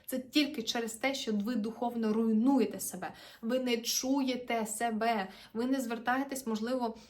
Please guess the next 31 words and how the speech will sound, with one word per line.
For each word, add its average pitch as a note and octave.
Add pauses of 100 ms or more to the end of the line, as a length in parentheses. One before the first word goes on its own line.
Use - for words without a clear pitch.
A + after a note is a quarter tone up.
(140)
я A#3
б A#3
в G#3
цьому A3+
місяці B3
активно A3+
зверталася G#3+
до G3+
експертів, A#3+
якщо G#3
ви G#3+
не G#3
розумієте, G#3+
як G3+
звертатись G3
до F#3+
себе. F#3+
Можна G#3
відкрити A3+
канал G#3+
Яснобачення, G#3 (320)
можна A#3
взяти A3+
матрицю A3
долі, C4+
ось C4
те, A3+
що -
я G#3
зараз G#3
роблю D4+